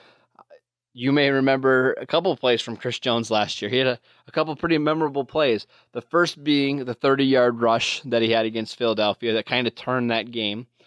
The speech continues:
on a fake punt. The other being the incredible tackle against Detroit,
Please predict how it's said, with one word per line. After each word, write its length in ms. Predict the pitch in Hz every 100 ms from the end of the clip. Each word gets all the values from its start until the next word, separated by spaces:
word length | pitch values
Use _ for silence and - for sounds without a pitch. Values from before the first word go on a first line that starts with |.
| _ _
on 120 | 110
a 60 | 107
fake 340 | - 110 -
punt. 340 | - 107 110 - _ _ _ -
The 160 | 120
other 220 | 143 151
being 400 | 123 131 135 135
the 400 | 117 120 123 123 -
incredible 520 | 110 - 127 127 120
tackle 420 | - 127 123 135
against 320 | 120 120 -
Detroit, 640 | 127 117 - 151 143 139